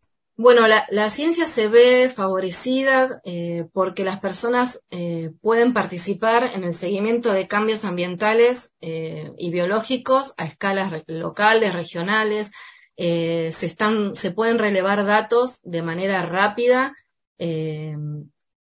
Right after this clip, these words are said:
y, y simultánea en distintas partes, este, del mundo y en distintos, eh, lugares y al mismo tiempo.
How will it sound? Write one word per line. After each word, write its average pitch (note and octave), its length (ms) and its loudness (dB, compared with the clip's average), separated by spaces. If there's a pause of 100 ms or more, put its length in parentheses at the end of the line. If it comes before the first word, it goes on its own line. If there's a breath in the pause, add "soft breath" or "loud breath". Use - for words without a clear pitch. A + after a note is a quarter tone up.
y, D#3 360 -8
y D#3+ 240 -6
simultánea F3+ 800 4
en F3 160 -4
distintas G3 500 -4
partes, F#3+ 640 -2
este, D3+ 800 -10
del E3+ 160 -6
mundo B3 580 2 (380 loud breath)
y G3 120 -2
en F3+ 120 -2
distintos, F#3 880 -2
eh, D3+ 380 -10
lugares A#3+ 580 4
y F#3+ 40 -2
al F3+ 100 -4
mismo F#3 300 -2
tiempo. D3+ 460 -6